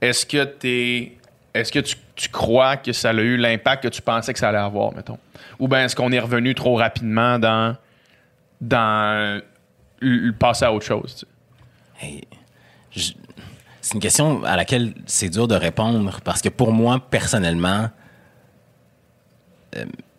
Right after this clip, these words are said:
Speaker 2: ça a changé quelque chose, puis ça s'est à la fois inscrit dans un cheminement amorcé depuis
Speaker 1: Plus grand.
Speaker 2: quelque temps.
Speaker 1: Mhm.
Speaker 2: Euh, je, et puis là, je suis pas un spécialiste, là, mais tu sais, je pense que,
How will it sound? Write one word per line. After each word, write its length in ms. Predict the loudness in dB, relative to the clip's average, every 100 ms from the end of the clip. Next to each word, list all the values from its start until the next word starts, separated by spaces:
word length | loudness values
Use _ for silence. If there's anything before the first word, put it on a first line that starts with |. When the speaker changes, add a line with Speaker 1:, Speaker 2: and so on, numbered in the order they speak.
| _ -2
Speaker 2:
ça 260 | 2 4
a 40 | 4
changé 340 | 2 2 0
quelque 200 | -2 0
chose, 440 | 2 4 4 2
puis 400 | -4 -10 -8 -6
ça 160 | -4 -4
s'est 220 | -4 -2
à 40 | 0
la 100 | 0
fois 180 | 0 -2
inscrit 300 | -2 -2 -2
dans 180 | 0 0
un 60 |
cheminement 680 | 0 0 2 2 2 2 0 -4 -20 -20 -20 -8
amorcé 560 | -2 2 2 2 2 2
depuis 480 | 0 -2 -2 -2 0
Speaker 1:
Plus 100 | 2
grand. 260 | 2 2 -2 -4
Speaker 2:
quelque 280 | -2 0 0 0
temps. 200 | -2 -6 -6
Speaker 1:
Mhm. 100 | -6 -4 -6 -8 -20 -20 -20 _ _ _ -4
Speaker 2:
Euh, 300 | -2 0 -2 -6 -14 -16 -18 -20 -20 -20 _ _ -4
je, 560 | 0 2 0 0 -2
et 1300 | -6 _ -20 -20 _ _ -20 _ _ _ _ _ -20 -14
puis 100 | -12 -6
là, 60 |
je 40 | -6
suis 100 | -4
pas 120 | -4
un 60 |
spécialiste, 600 | -4 -4 -4 -2 -2 -2
là, 60 | -2
mais 80 | -2
tu 60 | -2
sais, 80 |
je 40 | 2
pense 220 | 2 2
que, 200 | 2 0